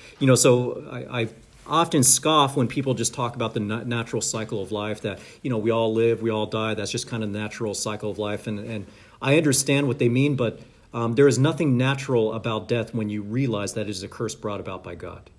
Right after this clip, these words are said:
Um, death is a curse to us that is intended to make us really think about our mortality and, uh, and, and, you know, what's going to happen afterwards.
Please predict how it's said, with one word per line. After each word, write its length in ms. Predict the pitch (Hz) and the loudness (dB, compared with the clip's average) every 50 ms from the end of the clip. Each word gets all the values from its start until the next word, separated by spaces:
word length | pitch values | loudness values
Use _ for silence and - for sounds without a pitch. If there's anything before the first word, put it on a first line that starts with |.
| _ - - - - _ - - - _ - | _ -20 -20 -20 -20 _ -20 -20 -20 _ -18
Um, 420 | 107 98 95 92 87 85 82 87 - - _ - | -14 -12 -10 -10 -10 -10 -12 -14 -18 -20 _ 0
death 320 | - 131 143 175 180 - 160 | 2 4 4 4 4 2 2
is 100 | 131 131 | 2 4
a 120 | 123 117 | 2 2
curse 520 | 127 - - - - 185 196 196 190 - | 0 -4 -6 0 2 2 2 4 2 0
to 280 | - - - 113 104 101 | -2 0 -2 -2 -2 -2
us 280 | 101 104 - - - - - - - - - - | -4 -4 -4 -4 -6 -6 -10 -20 -20 -12 -4 -2
that 180 | 123 123 123 | 0 2 4
is 180 | 131 131 123 - | 4 2 2 2
intended 920 | - 151 135 131 135 - - 208 226 220 - - 117 113 120 131 135 135 | 2 2 2 2 0 0 2 4 4 4 4 2 4 2 2 2 0 -4
to 300 | - - 139 123 123 120 | -4 -2 0 0 0 0
make 420 | 110 120 120 135 143 151 143 - 139 | -2 -2 0 2 0 0 0 0 0
us 400 | 127 123 117 - - - - 120 | 0 0 2 2 0 0 -2 -4
really 300 | 110 117 127 127 123 120 | -6 -4 -2 0 0 -2
think 280 | 123 - 131 120 - | -2 -2 -4 -2 -2
about 300 | 107 98 110 107 104 104 | -4 -6 -4 -6 -6 -6
our 160 | 110 107 104 | -8 -8 -8
mortality 680 | 104 101 98 92 - - 101 95 92 87 - - - - _ _ _ _ _ - - _ _ _ - | -6 -8 -8 -10 -10 -10 -8 -8 -8 -10 -12 -14 -18 -18 _ _ _ _ _ -20 -20 _ _ _ -12
and, 320 | 107 101 101 92 87 - | -10 -10 -8 -8 -6 -4
uh, 60 | 110 | -4
and, 200 | 101 104 107 104 | -4 -4 -6 -8
and, 260 | 110 107 101 95 - - _ _ - - | -8 -10 -10 -10 -12 -16 _ _ -18 -14
you 120 | - 113 107 | -10 -8 -8
know, 60 | 104 | -6
what's 220 | 98 120 113 - | -4 -4 -4 -4
going 200 | - 131 117 107 | -2 -4 -4 -4
to 80 | - 92 | -4 -6
happen 320 | 82 110 107 104 - 95 | -6 -8 -8 -8 -8 -10
afterwards. 640 | 95 101 90 - - 95 87 87 85 - - - - | -10 -10 -12 -12 -12 -12 -10 -10 -12 -10 -10 -10 -10